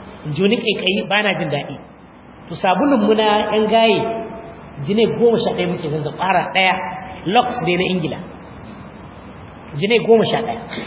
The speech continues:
Don haka sai in daki kalula idan na karɓi allowance na junai talatin, sai in sa junai goma sha ɗaya in sai, in sai sabulu guda. Sai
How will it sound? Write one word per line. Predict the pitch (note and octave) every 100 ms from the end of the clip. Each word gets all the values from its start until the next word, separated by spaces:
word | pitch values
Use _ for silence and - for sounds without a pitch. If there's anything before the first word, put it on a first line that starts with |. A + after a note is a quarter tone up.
| - - - - - -
Don | F3+
haka | G#3 G3+
sai | A3+
in | A#3 G3 D#3+ C#3+ C3 -
daki | C3+ G3+ G3+
kalula | - E3+ G3 G#3 G3
idan | F3 G3+ G#3 G#3 - - - -
na | C4
karɓi | - F#3+ F#3 G3 G3+ G3+ - -
allowance | E3 G3+ G3 - G3+
na |
junai | G3 G3 F#3+ F3+
talatin, | E3+ - A#3 - - - -
sai | A3
in |
sa | - F#3+
junai | F3+ G#3 G3+
goma | A#3 A3
sha | - F3+
ɗaya | G3+
in | F3
sai, | D#3+ F3 D#3 -
in | E3
sai | F#3 F#3
sabulu | E3 D3 E3
guda. | B2 - - - - - - - - - - - -
Sai | G3+